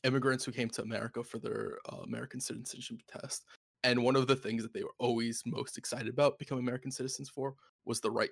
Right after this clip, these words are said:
to vote, because wherever they came from, a lot of places in the world, like, it is a privilege to vote. It's not really a right to vote. It is a privilege to be able to vote in your country.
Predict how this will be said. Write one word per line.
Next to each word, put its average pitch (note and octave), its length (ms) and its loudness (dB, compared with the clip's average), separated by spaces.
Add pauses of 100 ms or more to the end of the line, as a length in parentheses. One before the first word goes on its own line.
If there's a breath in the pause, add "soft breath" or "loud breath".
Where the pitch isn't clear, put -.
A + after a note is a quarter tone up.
to B2 120 -10
vote, A2+ 260 0 (260)
because A#2 240 -4
wherever A2+ 320 0
they B2 140 -6
came A#2 280 -6
from, C3 320 -6 (320 soft breath)
a B2+ 60 0
lot D3+ 200 8
of - 80 0
places D3+ 260 2
in C#3 60 0
the A#2 100 2
world, A#2+ 320 4
like, - 260 -4 (480)
it E3 120 8
is C#3+ 100 6
a C3+ 120 4
privilege C#3 600 2
to E3+ 140 -2
vote. C#3+ 360 6
It's - 140 0
not D3+ 180 6
really C3 220 8
a A2+ 60 4
right A#2+ 300 -4 (120)
to D3 120 -4
vote. C#3 240 4
It B2+ 100 -2
is B2+ 120 0
a A#2+ 100 0
privilege - 600 -4
to - 80 -18
be - 140 -8
able - 160 -8
to B2+ 100 -8
vote - 240 -6
in A2+ 100 -6
your B2+ 120 -10
country. C3+ 440 -8